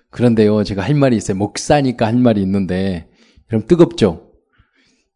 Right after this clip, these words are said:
"여기선 나갈 수 있는데, 지옥 가면 못 나가요." <laughs> <laughs> 그, 그, 그러니까 옆에서, "아이, 목사님, 싸-,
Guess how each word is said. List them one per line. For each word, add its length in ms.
"여기선 460
나갈 260
수 140
있는데, 840
지옥 460
가면 280
못 140
나가요." 480
<laughs> 640
<laughs> 140
그, 240
그, 880
그러니까 260
옆에서, 400
"아이, 260
목사님, 480
싸-, 400